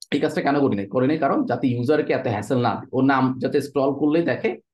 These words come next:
যে না, আমার এখানে ট্রিটমেন্ট কি কি চাইছে, এগুলা ডিরেক্টলি আমি দেখতে পারতেছি। That's it। So যতটা ইউজারকে ইজি করা যায় বিষয়গুলো, বুঝতে পারছি?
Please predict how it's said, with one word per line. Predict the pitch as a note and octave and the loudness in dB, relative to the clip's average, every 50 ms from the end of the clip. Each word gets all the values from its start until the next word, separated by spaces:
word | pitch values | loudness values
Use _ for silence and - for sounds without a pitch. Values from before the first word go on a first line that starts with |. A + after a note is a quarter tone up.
| _ _ _ | _ _ _
যে | A2+ B2 A#2 | -2 0 0
না, | A2 G#2+ G#2 G2+ - - | 2 0 -2 -4 -6 -4
আমার | - A2 A#2 A#2 | -2 0 0 0
এখানে | A#2 A2+ C3 D3+ D#3 | 0 0 0 -2 -4
ট্রিটমেন্ট | C3+ - C3 B2 C3 C3 C#3+ C#3 C3+ | -2 -2 -2 -2 0 0 0 0 0
কি | D3 C#3 | 0 -2
কি | - C#3+ | -2 -2
চাইছে, | C#3 C3 B2 B2+ B2+ - | 0 0 0 0 2 2
এগুলা | G#3+ D#3 A#2+ A#2+ B2 - - - _ _ _ _ _ _ _ _ _ _ _ _ A2 | 2 2 2 0 -2 -2 -2 -6 _ _ _ _ _ _ _ _ _ _ _ _ -16
ডিরেক্টলি | A#2+ - D3 C#3+ C#3 C#3+ D#3+ | -2 0 2 2 4 4 2
আমি | C#3 A#2 | 2 2
দেখতে | G#2 G#2+ A2 | 0 0 0
পারতেছি। | G2+ F#2+ - - G#2+ - - | -2 -2 -2 -6 -10 -12 -12
That's | - - _ _ _ - G#2 - - - - | -16 -18 _ _ _ -8 -8 -6 -6 -8 -10
it। | - - _ _ _ _ _ _ - | -10 -14 _ _ _ _ _ _ -6
So | F#3+ B2+ - - D3 C3+ C3 | -4 -4 -4 -6 -8 -8 -4
যতটা | C3+ D3+ D#3 D#3 - F#3+ F3+ E3+ F3 A#3 | 0 0 2 2 2 2 0 2 2 2
ইউজারকে | G#3+ D#3+ D3 C3+ D#3 D3 - G3+ | 2 4 4 4 2 2 2 2
ইজি | D#3+ C3+ A#2+ A#2 B2+ B2 | 2 2 4 4 2 2
করা | - C3 B2+ A2 G2+ | 2 0 0 0 0
যায় | - G2+ G#2 | 0 -2 -4
বিষয়গুলো, | G2 G2 - G2+ F#2+ F#2 G2 E2+ - - _ _ _ _ - | -4 -4 -4 -4 -4 -4 -6 -8 -8 -12 _ _ _ _ -12
বুঝতে | - B2 - - E3+ | -10 -10 -4 -2 -2
পারছি? | F#3+ F#3+ F3+ - - - | -2 -2 -4 -6 -10 -12